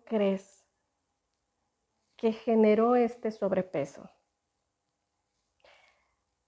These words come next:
La siguiente pregunta es, ¿en qué mood, en qué estado te encuentras? Pregunta,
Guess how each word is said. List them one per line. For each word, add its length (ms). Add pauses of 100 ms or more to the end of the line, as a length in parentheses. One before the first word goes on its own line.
(500)
La 200
siguiente 520
pregunta 760
es, 500 (280)
¿en 360
qué 220
mood, 500 (160)
en 260
qué 120
estado 600 (120)
te 80
encuentras? 1160 (260)
Pregunta, 800